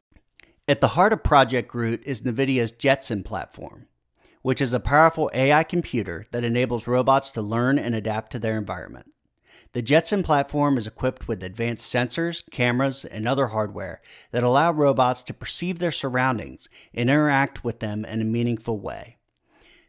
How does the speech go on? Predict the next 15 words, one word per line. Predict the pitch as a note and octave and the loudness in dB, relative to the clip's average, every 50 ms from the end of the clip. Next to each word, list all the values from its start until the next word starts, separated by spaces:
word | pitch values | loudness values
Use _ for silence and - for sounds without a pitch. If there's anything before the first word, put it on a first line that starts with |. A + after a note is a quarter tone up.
| _ | _
The | - C3 C#3 | 2 6 6
ultimate | D3+ F3+ - F3+ F3+ F#3 E3+ C3+ A2 | 8 6 6 4 2 4 4 4 4
goal | B2 B2 C3 C#3+ D3+ | 4 4 6 4 4
of | D#3+ - | 2 0
Project | - E3 E3 E3 D#3 F3 E3+ E3+ | 0 2 2 2 2 0 -2 -4
Groot | D3+ D#3 E3+ F3+ F#3 G3 F#3+ - _ - | -2 0 2 2 2 2 0 -6 _ -8
is | C3+ B2+ - | -8 -6 -6
to | - | -8
create | - - C#3+ C#3+ D3 D#3 - | -6 -2 2 2 2 2 2
robots | C#3 C#3 C#3 C3 A#2+ B2+ C3 C#3 C3+ - - | 2 2 2 4 4 4 4 2 0 -2 -6
that | C3 A#2+ - | -8 -6 -6
can | - A#2 A2+ A2 | -4 -4 -2 0
work | B2 C3 C3 - | 0 0 -2 -2
alongside | C3 B2 A#2+ B2+ C3 B2 - - C3 C3 C3+ C3 | -2 -2 0 0 0 -2 -2 -2 0 0 0 -2
humans, | - B2 A2 F#2+ - - - - - - | -4 -6 -6 -4 -6 -10 -14 -18 -20 -20